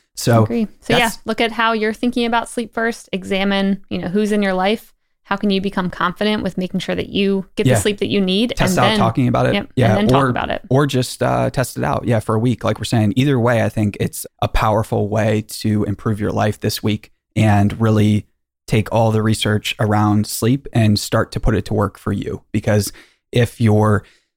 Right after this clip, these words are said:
Speaker 1: able to get into the right R E M sleep, your brain's gonna be able to clean out the beta amyloid plaques that cause Alzheimer's. And if you're able to do that and prevent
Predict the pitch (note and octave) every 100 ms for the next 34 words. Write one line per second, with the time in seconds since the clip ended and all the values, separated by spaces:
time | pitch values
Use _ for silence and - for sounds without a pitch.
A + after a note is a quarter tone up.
0 | _ _ _ - B2+ C#3+ C3 C3 B2+ A#2+
1 | A#2+ B2+ A2+ A#2 A#2+ C3 - C3+ B2 -
2 | A2+ A2+ A2+ G#2+ G2+ G#2+ G2+ G2+ - A#2+
3 | A2 A2+ - G#2+ G#2+ G2 G#2+ A2 A2+ A2
4 | - A2 - - - G#2+ G2+ A#2 A2 -
5 | A2 A2+ G#2+ - G#2 G#2 G#2 - - -
6 | A2 A2+ B2 A#2+ A#2+ A2 F#2+ A#2 B2 C#3
7 | C3+ _ _ - A2 G#2+ G#2 G2 - _
8 | _ _ _ _ - A2 G#2 A2 A#2+